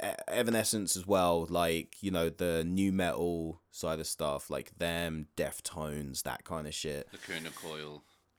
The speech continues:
Speaker 1: Yeah, so, like, there's a tiny bit of that that kind of bleeds into the album, just, like, riff-wise, and, uh, especially nowadays, like, oh man,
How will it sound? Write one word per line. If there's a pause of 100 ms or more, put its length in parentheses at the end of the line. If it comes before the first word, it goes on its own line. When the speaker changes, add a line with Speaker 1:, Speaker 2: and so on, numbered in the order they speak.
(160)
Speaker 1:
Yeah,
so,
like,
there's
a
tiny
bit
of
that
that
kind
of
bleeds
into
the
album,
just,
like,
riff-wise,
and,
uh,
especially
nowadays,
like,
oh
man,